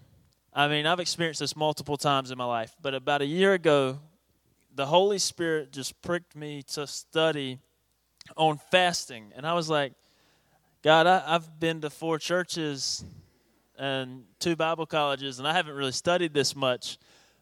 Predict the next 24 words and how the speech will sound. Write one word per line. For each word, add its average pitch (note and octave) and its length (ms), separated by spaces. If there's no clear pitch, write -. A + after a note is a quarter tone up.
But C#3+ 360
God's D3+ 240
like, D3 200
"You D3+ 60
need D#3 140
to F3 80
study." C3+ 420
And B2+ 140
so C3+ 120
I - 20
was B2+ 100
like, B2+ 200
"Okay." B2+ 160
I A#2+ 60
started C3+ 340
studying, B2+ 420
and A#2+ 200
I B2 100
was B2 220
reading F3+ 340
and E3+ 260
everything, E3 420
and D3 100
just, C#3 200